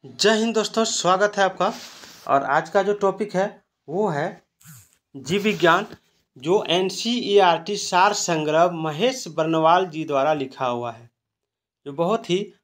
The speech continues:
अच्छी किताब है। और इसका मैं रोज़ वीडियो अब डालूँगा, इसका मैं एक अलग प्लेलिस्ट बना दूंगा आज से।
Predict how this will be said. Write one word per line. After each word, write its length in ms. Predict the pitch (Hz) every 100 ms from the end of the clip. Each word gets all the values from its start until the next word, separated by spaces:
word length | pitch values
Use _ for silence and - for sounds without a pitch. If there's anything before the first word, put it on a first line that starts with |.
| -
अच्छी 300 | 139 - 208
किताब 400 | 208 202 185 185
है। 280 | 160 202 - _ _ _ _ _ _ -
और 260 | 127 131 -
इसका 300 | 156 190 180
मैं 240 | 165 202 - -
रोज़ 180 | 147 139
वीडियो 300 | 147 147 170
अब 120 | 135
डालूँगा, 640 | 135 135 170 151 180 - _ _ _
इसका 220 | - - 156
मैं 160 | 160
एक 120 | 156
अलग 360 | - 160 185 202
प्लेलिस्ट 720 | - _ _ - 151 165 180
बना 220 | 156 160 160
दूंगा 240 | 160 160
आज 140 | 156
से। 180 | 147 190